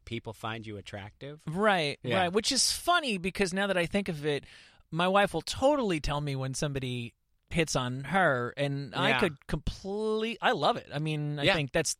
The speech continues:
Speaker 2: the, the, you know, it's a pretty well-established fact at this point that men and women look at things <laughs> a little bit differently. Isn't your,
Speaker 1: Is
Speaker 2: uh,
Speaker 1: that true?
Speaker 2: yeah, I believe it or not, I've
Speaker 1: That's
Speaker 2: noticed the differences,
Speaker 1: interesting.
Speaker 2: uh, Kurt, are, uh, subtle, but many. <laughs> I, uh,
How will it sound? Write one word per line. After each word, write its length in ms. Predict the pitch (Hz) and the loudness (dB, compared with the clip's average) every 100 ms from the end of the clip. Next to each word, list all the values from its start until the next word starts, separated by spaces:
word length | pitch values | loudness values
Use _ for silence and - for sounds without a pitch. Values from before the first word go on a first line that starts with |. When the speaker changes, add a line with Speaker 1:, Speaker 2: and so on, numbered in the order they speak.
| - | -4
Speaker 2:
the, 100 | 156 | -4
the, 200 | 139 151 | -2 -4
you 120 | 131 | -2
know, 220 | 110 107 117 | -2 -4 -10
it's 340 | - - - | -16 -16 -16
a 440 | - - - - - | -18 -20 -20 -8 2
pretty 160 | 156 | 2
well-established 500 | 135 131 123 139 135 | 4 2 4 2 4
fact 200 | - 151 | 4 2
at 20 | - | 0
this 120 | 139 | -2
point 200 | - 139 | 0 0
that 80 | 143 | -2
men 140 | 139 | -4
and 60 | 139 | -4
women 220 | 139 139 | -6 -4
look 160 | 143 | 4
at 60 | - | 6
things 320 | 180 185 - | 6 2 0
<laughs> 200 | 202 - 170 | -2 -4 2
a 40 | |
little 140 | 165 | 4
bit 140 | 151 143 | 4 2
differently. 400 | 170 180 156 160 | 0 0 0 2
Isn't 240 | 208 269 | 2 2
your, 160 | 220 190 | 2 4
Speaker 1:
Is 60 | 160 | 8
Speaker 2:
uh, 40 | |
Speaker 1:
that 160 | 151 - | 8 6
true? 280 | 196 220 427 494 | 6 6 6 2
Speaker 2:
yeah, 180 | - 196 190 | 2 2 2
I 80 | |
believe 320 | 175 185 190 175 | 2 4 4 4
it 80 | |
or 80 | 170 | 2
not, 260 | 156 147 123 | 2 2 2
I've 200 | 123 - | 2 2
Speaker 1:
That's 0 | |
Speaker 2:
noticed 320 | 151 147 440 | 2 2 2
the 160 | - 165 | 0 2
differences, 560 | 262 - 98 208 202 185 | 4 4 2 0 0 2
Speaker 1:
interesting. 60 | |
Speaker 2:
uh, 260 | 185 175 170 | 2 4 2
Kurt, 260 | - 185 160 | 2 2 4
are, 200 | 151 143 | 4 4
uh, 160 | 135 | 2
subtle, 320 | 131 175 151 | 4 4 4
but 160 | 127 139 | 2 0
many. 300 | 156 156 139 143 - - - - | 0 2 0 -6 -10 -12 -12 -4
<laughs> 300 | - - - 202 233 - 185 - - - 277 269 - - - | -4 0 2 6 6 6 2 0 -6 -4 -4 -4 -6 -10 -6
I, 320 | 147 170 - - - | 2 6 8 6 6
uh, 360 | 202 180 143 | 8 8 6